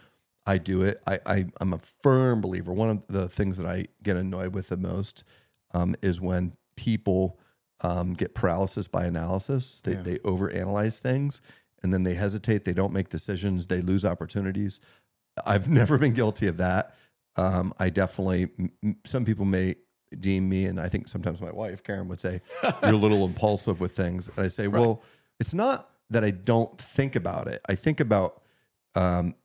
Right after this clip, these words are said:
Speaker 1: and I calculate my risks, but I'm not gonna lose an opportunity by sitting there and analyzing and saying,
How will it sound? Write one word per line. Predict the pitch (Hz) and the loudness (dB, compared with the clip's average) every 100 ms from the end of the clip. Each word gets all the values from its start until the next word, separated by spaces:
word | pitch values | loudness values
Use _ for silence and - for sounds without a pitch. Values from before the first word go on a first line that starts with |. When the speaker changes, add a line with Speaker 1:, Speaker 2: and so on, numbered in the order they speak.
| _ _ - | _ _ 0
Speaker 1:
and | 104 | 0
I | |
calculate | 95 - 151 - 90 - | 2 0 0 0 -2 -2
my | 87 | -6
risks, | 71 87 - - - - | -4 -6 -6 -10 -12 -4
but | 101 95 87 - _ _ _ _ - | 2 2 2 -6 _ _ _ _ 0
I'm | 95 | 4
not | 104 104 120 | 4 4 2
gonna | 120 98 | 2 2
lose | 90 90 101 107 101 | 2 2 4 6 4
an | 101 | 0
opportunity | 90 85 - 95 90 90 | -6 -8 -10 -8 -6 -6
by | 92 85 | -6 -6
sitting | - - 92 92 | -6 -4 -2 0
there | 90 | -2
and | 90 - | -4 -2
analyzing | 90 87 87 90 87 | -2 -2 -4 -6 -4
and | 87 | -6
saying, | - 90 90 | -6 -6 -6